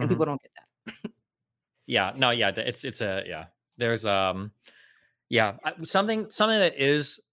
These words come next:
Speaker 2: a little bit scary slash frustrating me is, I, uh, kind of along the same vein. We, I've spent, like, the past five years arguing, and people constantly say, "Twitter's not real life, Twitter's not real life, Twitter's not real life." I don't know if you've noticed this, but Twitter is increasingly becoming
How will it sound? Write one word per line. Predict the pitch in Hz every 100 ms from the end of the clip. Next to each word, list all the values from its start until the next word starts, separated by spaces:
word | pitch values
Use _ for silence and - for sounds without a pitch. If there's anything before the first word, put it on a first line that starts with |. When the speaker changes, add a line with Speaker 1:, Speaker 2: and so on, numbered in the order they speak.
| _
Speaker 2:
a | 131
little | 127 147
bit | 151 135
scary | - 147 147 151 156 156
slash | 139 135 - -
frustrating | - 135 165 151
me | 151
is, | 131 -
I, | 135 - _ _ _ 117
uh, | 107 117 139
kind | - 156
of |
along | 156 139
the | 127
same | - 123
vein. | 113 113 120 - _ - 170
We, | 175 156
I've | 143
spent, | 262
like, | 220 175
the |
past | - 151 -
five | 143 127
years | 127
arguing, | 113 113 113 113
and | 110
people | 147 143
constantly | 135 123 123
say, | 120
"Twitter's | 202 180
not | 185 170
real | 165
life, | 151 -
Twitter's | 170 165
not | 170
real | 151
life, | 147
Twitter's | 147 151
not | 151
real | 139
life." | -
I | 196
don't | 190
know |
if | 135
you've | 123
noticed | 139 127 -
this, | 98 - _ _
but | 120 -
Twitter | - 170 165
is | 127 120
increasingly | 110 - 127 - 113 104
becoming | 98 - 107 95 82